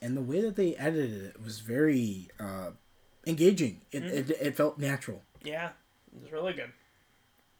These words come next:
Speaker 2: But he, like,
Speaker 1: We get
Speaker 2: he
Speaker 1: him
Speaker 2: kinda stabs at it, uses the shield to protect from the fire breath, and he, then he, like, gets higher, gr-, he loses it and, like, climbs on top and jumps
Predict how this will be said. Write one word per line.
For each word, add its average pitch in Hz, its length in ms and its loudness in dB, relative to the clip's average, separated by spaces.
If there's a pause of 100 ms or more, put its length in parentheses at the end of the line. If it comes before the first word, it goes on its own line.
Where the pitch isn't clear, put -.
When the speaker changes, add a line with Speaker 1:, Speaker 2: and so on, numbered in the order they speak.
(960)
Speaker 2:
But 151 120 -10
he, 185 160 -4
like, 170 500 2 (1300)
Speaker 1:
We 196 100 4
get 247 120 0
Speaker 2:
he 226 60 4
Speaker 1:
him 233 60 6
Speaker 2:
kinda 185 160 2
stabs 165 440 4
at 160 240 4
it, 151 260 0 (140)
uses 151 420 -8
the 151 80 -10
shield 147 300 -4
to 156 60 -12
protect 143 360 -6
from 143 120 -10
the 139 60 -8
fire 135 340 -4
breath, 131 560 -6 (840)
and 160 140 0
he, 180 100 -8
then 180 360 -2
he, 214 100 -2
like, 190 200 -2
gets 180 240 -8
higher, 180 340 2
gr-, - 180 -16
he 165 80 -10
loses 185 460 -6
it 185 220 0
and, 151 100 -8
like, 143 260 -6
climbs 165 380 -2
on 151 120 -6
top 151 300 -4
and 139 240 -8
jumps 151 480 -6